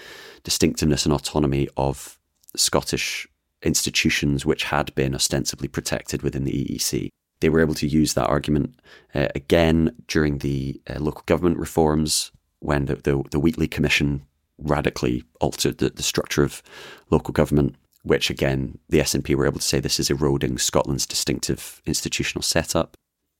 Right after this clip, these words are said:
And then they argued it again in the eighties, when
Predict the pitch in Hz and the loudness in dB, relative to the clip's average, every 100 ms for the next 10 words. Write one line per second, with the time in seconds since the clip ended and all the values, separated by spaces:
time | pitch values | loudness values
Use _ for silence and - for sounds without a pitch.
0 | - 87 90 82 82 87 85 82 82 85 | -4 2 4 6 4 4 4 4 6 4
1 | 82 82 87 95 - - - - - 131 | 6 4 4 2 -2 -4 -8 -8 -8 -6
2 | 131 131 - | -4 -6 -10